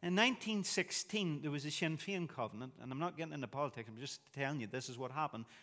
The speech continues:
after the Easter Rising or during it, that period. There was a Sinn Féin covenant, again, a, a covenant of resistance, a covenant setting yourself at enmity. So we have a mythology that many people look to in our land about a goddess that demands the blood of her sons,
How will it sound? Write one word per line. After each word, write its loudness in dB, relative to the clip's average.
after 4
the 0
Easter 0
Rising 0
or -6
during -2
it, -6
that -4
period. -6
There -6
was -4
a -6
Sinn 0
Féin -4
covenant, -6
again, -2
a, 2
a -2
covenant 2
of -6
resistance, -2
a 2
covenant 2
setting 6
yourself 2
at 2
enmity. 2
So 6
we 10
have 10
a 6
mythology 12
that 4
many 10
people 4
look 6
to 0
in 2
our 4
land 0
about 6
a 10
goddess 8
that 2
demands 8
the 2
blood 6
of 2
her 0
sons, -2